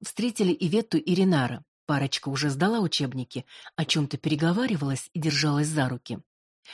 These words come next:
Они чуть не прошли мимо нас, увлечённые друг другом.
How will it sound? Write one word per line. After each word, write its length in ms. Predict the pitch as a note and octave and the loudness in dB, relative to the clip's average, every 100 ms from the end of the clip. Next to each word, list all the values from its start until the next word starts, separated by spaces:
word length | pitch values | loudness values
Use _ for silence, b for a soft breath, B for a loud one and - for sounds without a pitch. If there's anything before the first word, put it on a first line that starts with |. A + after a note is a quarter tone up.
| B | B
Они 260 | B D#3+ D3 | B 2 2
чуть 200 | - C#3+ | 0 -2
не 60 | D3+ | 0
прошли 360 | D3+ C#3+ D3 | 2 2 2
мимо 240 | D3 D3+ D#3+ | 2 4 4
нас, 320 | C#3 B2 - _ - | 2 0 -8 _ -2
увлечённые 580 | D#3+ D3+ - C#3+ C3+ | 2 2 2 2 2
друг 240 | C3 D3+ D#3 | 0 0 0
другом. 480 | D3 C3 C3+ B2+ | 0 0 -2 -6